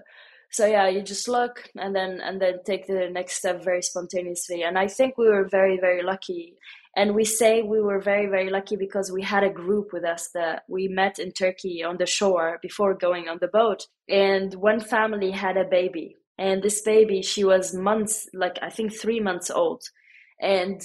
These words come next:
one thing that broke my heart is that she had a, she had a necklace, and in the necklace they had a paper with all the numbers of people they knew in case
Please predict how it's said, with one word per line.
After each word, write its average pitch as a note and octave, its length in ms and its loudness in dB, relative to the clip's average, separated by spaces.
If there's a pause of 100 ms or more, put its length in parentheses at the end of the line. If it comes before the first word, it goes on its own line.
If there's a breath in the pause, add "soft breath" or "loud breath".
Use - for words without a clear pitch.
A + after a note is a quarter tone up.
(120)
one A3 280 2
thing A#3 220 0
that G3 200 4
broke G#3 220 2
my G3+ 160 2
heart G3 280 2
is G3 200 -4
that F#3+ 160 -2
she - 160 -4
had G3+ 260 4
a, F#3 220 2
she - 140 -8
had G#3+ 140 0
a G3+ 60 2
necklace, F#3 680 -4 (340 loud breath)
and G#3+ 160 0
in G#3+ 120 0
the G#3 80 2
necklace A3 540 0
they F#3 100 -2
had F#3+ 200 0
a F3+ 140 -2
paper F#3 600 -2 (100)
with G3+ 220 -4
all A3+ 160 6
the A3 120 -2
numbers G#3 520 -2
of F#3 160 -4
people G#3 380 -6
they F#3 160 -2
knew F#3 480 -2 (460)
in G3 180 -4
case G#3 560 0